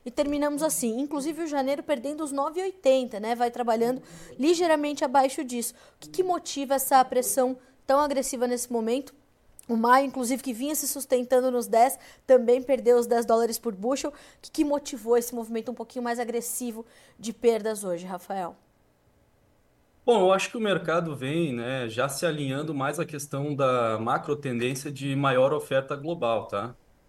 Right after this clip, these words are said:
Speaker 2: Então, isso é o que tá guiando, né, os preços de maneira geral. É interessante que a gente teve bons reportes de compras aí, né, a exportação bem aquecida da soja americana. Inclusive, mês de outubro foi muito positivo pras compras chinesas, mas mesmo assim o mercado pondera essa questão de maior, né,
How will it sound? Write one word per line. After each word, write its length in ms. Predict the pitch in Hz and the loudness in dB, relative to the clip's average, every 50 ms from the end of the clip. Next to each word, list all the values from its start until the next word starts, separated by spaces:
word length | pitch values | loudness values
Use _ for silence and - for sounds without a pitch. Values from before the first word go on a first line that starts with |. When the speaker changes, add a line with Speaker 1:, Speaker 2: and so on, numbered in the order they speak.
| _ _ _ - | _ _ _ -10
Speaker 2:
Então, 420 | - 113 - 156 160 175 175 170 | -8 -2 2 4 6 6 6 6
isso 220 | 170 165 - - | 6 4 2 0
é 20 | 202 | -2
o 60 | 196 | -2
que 80 | - - | -2 -2
tá 120 | - 160 | 0 0
guiando, 720 | 151 139 135 139 135 143 156 160 147 131 127 113 107 107 107 | 0 0 -2 -2 0 0 0 0 -2 -2 -4 -6 -6 -8 -6
né, 100 | 113 123 | -4 -2
os 180 | 143 147 147 - | -2 -2 -2 -4
preços 380 | - - 135 147 147 147 143 | -4 -2 0 0 0 -2 -4
de 80 | 127 135 | -4 -2
maneira 320 | 135 127 120 120 120 131 | -2 -2 0 0 -2 -2
geral. 540 | 123 131 143 127 120 131 156 175 170 - _ _ _ _ _ _ _ _ | 0 0 2 2 4 4 2 0 -2 -6 _ _ _ _ _ _ _ _
É 80 | - 123 | -8 -8
interessante 640 | 127 131 143 143 147 143 143 - 160 170 185 175 | -6 -4 -2 0 0 0 -2 -2 -2 -2 -2 -4
que 80 | - 156 | -4 -6
a 40 | 147 | -6
gente 180 | 147 - - | -8 -8 -8
teve 200 | - 151 143 143 | -8 -6 -6 -6
bons 300 | 127 113 135 160 190 180 | -4 -2 0 0 2 2
reportes 460 | 131 151 135 - 135 135 143 143 - 127 | 0 0 0 2 2 2 2 2 0 -6
de 100 | 123 120 | -10 -10
compras 640 | - - 123 123 147 170 180 170 170 123 113 107 | -8 -4 0 2 2 2 2 2 0 -2 -2 0
aí, 240 | 113 113 131 165 156 | 0 0 0 0 0
né, 100 | 123 117 | 0 -2
a 60 | 120 | -2
exportação 640 | 120 - - - - 131 123 - - 139 135 135 120 | -4 -4 -4 -4 -2 -2 -4 -4 -4 -6 -6 -4 -4
bem 180 | 123 131 143 | -4 -4 -4
aquecida 640 | 147 147 147 131 117 - - - 139 156 147 147 131 | -4 -4 -6 -6 -8 -6 -6 -6 -6 -4 -2 0 0
da 100 | 127 120 | 0 0
soja 300 | - - 127 117 110 127 | 0 0 -2 -2 -2 -2
americana. 640 | 123 131 127 127 127 127 127 143 151 160 151 156 - - _ _ _ _ _ _ - | -4 -4 -4 -4 -4 -4 -4 -4 -4 -4 -6 -8 -10 -18 _ _ _ _ _ _ -8
Inclusive, 420 | 127 123 143 135 123 156 147 165 | -6 -2 -2 -2 -2 -2 -2 0
mês 160 | 156 139 143 | 0 0 0
de 80 | 139 147 | 0 -2
outubro 420 | 131 139 - 156 180 185 165 151 | -4 -4 -2 -2 -2 -2 -2 -4
foi 200 | 131 - - 127 | -8 -6 -6 -4
muito 320 | 127 135 143 185 - - - | -2 -2 -2 -2 -4 -4 -4
positivo 440 | 170 156 127 123 - - 147 143 | -4 -4 -4 -4 -6 -8 -8 -8
pras 220 | 143 139 120 113 - | -4 -2 -2 -2 -2
compras 340 | - 139 127 123 - 120 - | -2 -2 -2 -2 -2 -4 -4
chinesas, 560 | - 160 156 139 131 151 175 175 202 185 170 | -4 -4 -2 0 2 2 2 2 0 -2 0
mas 220 | 180 175 175 170 | 0 2 2 2
mesmo 300 | 170 170 180 180 190 190 | 2 2 0 0 0 -2
assim 320 | 147 143 - - 156 165 175 | -2 -2 -2 -4 -2 -2 0
o 20 | |
mercado 400 | 170 147 - - 143 139 139 147 | 0 0 0 0 0 0 0 -2
pondera 600 | 143 - - 160 151 135 120 123 135 147 160 156 | -4 -6 -4 -2 -2 -2 -2 0 0 2 2 2
essa 160 | 147 151 - 170 | 0 -4 -6 -10
questão 280 | - 123 - - 139 | -12 -12 -10 -8 -8
de 120 | 127 127 127 | -6 -4 0
maior, 400 | 120 120 120 120 127 139 151 147 | 0 2 4 6 6 6 4 4
né, 300 | 120 117 127 131 131 | 2 0 -2 -4 -6